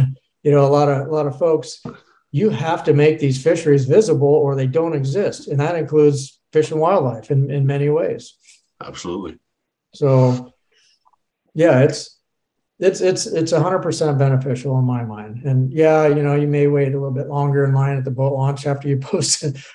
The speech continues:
Speaker 1: a big
Speaker 2: <laughs>
Speaker 1: report, you know, or, you know, whatever, but
Speaker 2: But I look at it as a win.
Speaker 1: excited about something and they're gonna utilize it and it's gonna get shared and, and, and blown up, and it's gonna be a good thing, not a bad thing.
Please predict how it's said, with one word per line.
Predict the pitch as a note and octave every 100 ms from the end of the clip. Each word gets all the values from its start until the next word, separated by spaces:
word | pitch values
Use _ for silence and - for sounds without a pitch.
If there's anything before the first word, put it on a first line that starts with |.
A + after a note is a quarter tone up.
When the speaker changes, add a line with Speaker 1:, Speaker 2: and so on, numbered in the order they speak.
| -
Speaker 1:
a | D3
big | E3+ D#3+
Speaker 2:
<laughs> | D#3
Speaker 1:
report, | C#3+ C3+ D3+ D#3 D3+
you | D#3
know, | D#3 D3+ D#3
or, | D3 C3 C3 - - _
you | -
know, | D3+ D3+
whatever, | D3 F3+ D#3+ D3 D#3
but | D3 C#3+ C#3+ _ _ _ _ _ _ _ - - - - -
Speaker 2:
But | C#3
I | F3
look | G#3+ G#3
at | F3+
it | F3+
as | D3+
a | D#3+
win. | E3+ G3
Speaker 1:
excited | F3 F3+ D#3+
about | C#3+ C#3
something | - D3+ C3+ D3+ D3
and | C3
they're | C3+ D#3
gonna | E3
utilize | D#3 D3+ C#3+ C3+ C3+ C3+
it | C3+ C3+
and | B2+
it's | C3 C3
gonna | D3 C3+
get | B2+ C3 C3+
shared | - - C#3 C3+ C#3 C3
and, | B2 A#2+ D3+
and, | C#3 C3 C3 -
and | D3 C3+
blown | C#3+ D3+ D3+
up, | C3 C3 C3
and | C3 B2 - - _ _
it's | - C#3
gonna | E3 D#3
be | C3+ C#3
a | C#3
good | B2+ D3 D#3+ E3
thing, | C3
not | C3 B2
a | A#2+
bad | A#2 A2+
thing. | - B2 C3